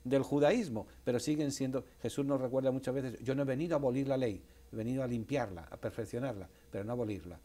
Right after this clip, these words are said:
Entonces, el que se comprometía, se comprometía de por vida. Somos humanos y nos equivocamos y cometemos errores, sobre todo los grandes errores, eh, en público.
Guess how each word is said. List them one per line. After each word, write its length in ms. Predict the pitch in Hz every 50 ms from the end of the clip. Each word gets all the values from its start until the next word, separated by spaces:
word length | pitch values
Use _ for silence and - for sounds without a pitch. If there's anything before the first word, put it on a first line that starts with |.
| - - -
Entonces, 260 | - - 165 185 180
el 100 | 170 147
que 100 | 135 139
se 100 | - 131
comprometía, 540 | 117 123 123 - 127 127 123 131 156 185 175
se 120 | 139 143 120
comprometía 440 | 120 110 117 113 104 104 135 143
de 80 | 139 123
por 160 | - 117 98
vida. 260 | 95 98 90 85 80 - - - - - - - - - - - - - - - - - - - -
Somos 260 | - 180 185 208 - 220
humanos 500 | 226 233 170 107 90 87 - - - - - - - - - - -
y 60 | 143
nos 120 | 127 120 -
equivocamos 760 | 123 113 139 131 131 123 - 185 180 113 87 87 - - - - - - - -
y 80 | 139 120
cometemos 440 | 135 123 117 117 - 143 143 143 -
errores, 400 | 143 135 170 160 131 107 95 - - - - -
sobre 260 | - - 147 143 147
todo 220 | 143 185 190 185
los 160 | 170 151 123
grandes 280 | 139 156 156 160 151 - 151
errores, 480 | 131 127 147 151 156 160 156 - - - - - - - - - -
eh, 560 | - - 131 120 120 123 120 120 120 120 110 -
en 160 | - 135 123
público. 540 | 110 - 185 175 139 113 107 - 90 85